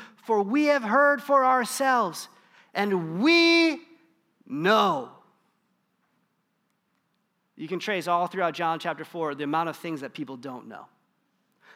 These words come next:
The amount of confusion and intrigue and all the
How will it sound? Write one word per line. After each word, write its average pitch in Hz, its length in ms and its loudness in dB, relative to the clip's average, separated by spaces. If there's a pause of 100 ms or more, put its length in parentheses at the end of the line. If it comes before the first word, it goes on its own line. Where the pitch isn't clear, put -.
The 143 80 -10
amount 170 240 -2
of 165 80 -10
confusion 196 840 -8 (100)
and 143 160 -10
intrigue 185 720 -4
and 143 160 -8
all 208 340 0
the 180 260 -6